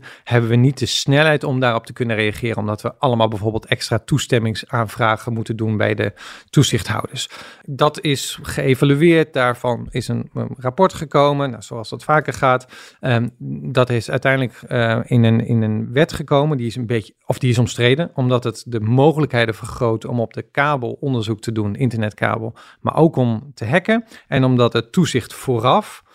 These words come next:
wat wordt uitgehold, daar is wel bindend toezicht gedurende het onderzoek voor teruggekomen. En wat daarin opvalt, zijn, zijn eigenlijk twee dingen nu, dat,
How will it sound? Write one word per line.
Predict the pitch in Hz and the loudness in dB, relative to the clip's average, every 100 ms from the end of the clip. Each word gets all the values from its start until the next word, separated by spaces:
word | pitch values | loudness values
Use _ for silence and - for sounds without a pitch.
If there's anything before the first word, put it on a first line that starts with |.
| _ _ | _ _
wat | - 131 | -4 -4
wordt | 123 117 | -2 -4
uitgehold, | 143 131 - 127 147 190 - | 0 -2 -2 -6 -4 -6 -8
daar | 117 | -6
is | 113 | -4
wel | 110 127 120 107 | 2 2 2 -4
bindend | 104 135 131 113 - | 2 4 4 2 -4
toezicht | 127 110 120 107 - _ _ _ | -4 0 0 0 -12 _ _ _
gedurende | - - 117 143 143 117 | -10 0 6 8 8 4
het | 107 | 2
onderzoek | 117 107 104 | -2 -2 -4
voor | - - | -8 -6
teruggekomen. | 123 123 - 123 127 170 - - - - - - - | -4 -4 0 2 4 2 -4 -20 -18 -18 -18 -20 -6
En | - 135 | 2 4
wat | 147 180 | 4 2
daarin | 165 151 - _ _ _ - 160 143 - | 0 0 -2 _ _ _ -2 0 0 4
opvalt, | 226 - 208 196 | 4 4 2 2
zijn, | 165 147 - | 2 0 -2
zijn | - 143 | -2 2
eigenlijk | 151 151 127 _ | 2 0 -4 _
twee | - 156 | 2 4
dingen | 147 147 | 6 6
nu, | 139 | 6
dat, | 135 131 - - | 6 2 2 -14